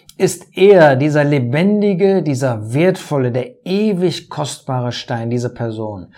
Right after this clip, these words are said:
Und wenn er für Gott kostbar ist, wenn er für Gott so wertvoll ist, dann ist er doch auch für dich und für mein Leben kostbar. Das will Petrus uns hier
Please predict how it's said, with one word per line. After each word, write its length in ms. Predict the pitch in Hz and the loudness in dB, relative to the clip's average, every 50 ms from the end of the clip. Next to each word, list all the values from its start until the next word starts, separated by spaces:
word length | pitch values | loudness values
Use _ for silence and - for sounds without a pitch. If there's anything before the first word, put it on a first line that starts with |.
| - - _ _ - | -20 -20 _ _ -4
Und 100 | 156 147 | 0 2
wenn 100 | 190 208 | 4 4
er 120 | 214 190 | 2 2
für 240 | 185 202 190 156 139 | 2 0 0 0 0
Gott 320 | 135 233 233 240 - - - | 0 0 0 -2 -2 -6 -4
kostbar 560 | - 185 165 - - - - 151 143 156 208 | -2 -2 -2 -2 -4 -8 -6 -4 -4 -4 -4
ist, 280 | 202 208 185 - - | -4 -6 -6 -8 -8
wenn 100 | 175 180 | -6 -4
er 100 | 175 160 | -4 -4
für 120 | - - 151 | -4 -4 -4
Gott 220 | 139 190 214 214 | -2 -4 -4 -4
so 220 | - 175 160 135 135 | -2 -2 -2 0 0
wertvoll 440 | 151 147 135 139 - 143 135 131 | 0 0 -2 -4 -4 -6 -4 -4
ist, 260 | - 123 110 - - 143 | -4 -6 -8 -8 -8 -8
dann 120 | 139 143 | -8 -8
ist 160 | 208 190 147 | -8 -8 -6
er 100 | 160 160 | -6 -4
doch 220 | 135 143 131 - - | -4 -6 -8 -8 -8
auch 160 | 170 151 123 | -8 -8 -8
für 180 | - - 139 | -6 -8 -6
dich 360 | 131 127 160 175 170 170 - 147 | -2 0 0 0 0 -2 -8 -12
und 100 | 131 - | -12 -10
für 140 | - 127 | -8 -8
mein 340 | 120 117 117 123 135 139 135 | -6 -6 -4 -4 -4 -4 -4
Leben 320 | 123 120 123 123 123 127 120 | -2 -2 -2 -2 -2 -4 -6
kostbar. 360 | - 123 123 - - - 107 | -8 -8 -10 -10 -10 -10 -8
Das 200 | 117 113 113 120 | -8 -8 -6 -6
will 220 | 123 120 113 117 - - - _ _ - | -4 -6 -6 -8 -12 -20 -20 _ _ -6
Petrus 380 | - 127 127 131 123 110 - | -4 -2 -2 -2 -4 -6 -8
uns 300 | - 117 113 110 113 - | -10 -12 -12 -12 -10 -10
hier 460 | - - 110 104 104 101 101 107 - | -8 -6 -6 -6 -6 -8 -10 -14 -20